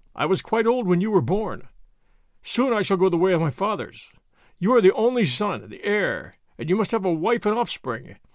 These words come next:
Is the Vega family to die out because your blood is water?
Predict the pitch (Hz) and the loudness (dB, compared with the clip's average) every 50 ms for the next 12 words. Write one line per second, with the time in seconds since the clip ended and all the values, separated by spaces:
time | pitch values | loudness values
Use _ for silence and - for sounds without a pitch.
0 | _ _ _ - 156 135 143 147 120 233 202 220 214 196 - 190 190 208 214 202 | _ _ _ -6 -4 -2 -2 0 0 2 2 2 2 0 0 0 0 0 0 0
1 | - 175 151 - 113 110 123 147 160 180 196 - - 156 - 175 147 127 165 190 | 0 -2 -4 -4 -4 -4 -2 0 0 0 -2 -4 -6 -4 -2 0 0 2 2 0
2 | 165 131 143 165 185 185 113 104 123 135 151 - 240 240 - - | 0 0 0 0 0 0 -2 -2 -4 -2 -2 0 0 0 -2 -6